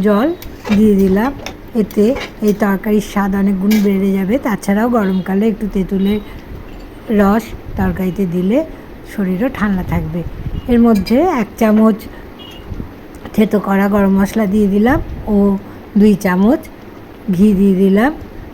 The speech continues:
বারবার করে না, নেড়ে দিয়ে গ্যাসের ফ্লেম বন্ধ করে দেবো এবং পাঁচ মিনিট ঢাকা দিয়ে রেখে দিয়ে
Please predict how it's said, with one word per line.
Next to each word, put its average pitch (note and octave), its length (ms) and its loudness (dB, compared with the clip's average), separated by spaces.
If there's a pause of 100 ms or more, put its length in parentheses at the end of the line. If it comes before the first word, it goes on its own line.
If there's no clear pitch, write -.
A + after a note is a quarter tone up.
(260)
বারবার F#3 320 2 (120)
করে G3 160 0 (120)
না, F3+ 80 2 (500)
নেড়ে G3 260 6 (100)
দিয়ে A3 200 6 (2000)
গ্যাসের G#3 380 2
ফ্লেম A3 220 2 (100)
বন্ধ G3 180 4 (120)
করে G3 200 0
দেবো G3 160 2 (100)
এবং G#3+ 120 2 (140)
পাঁচ F#3 160 -2 (100)
মিনিট B3+ 180 4 (100)
ঢাকা F3+ 220 -2 (100)
দিয়ে G#3 180 4 (480)
রেখে G3 280 0 (100)
দিয়ে G#3+ 180 4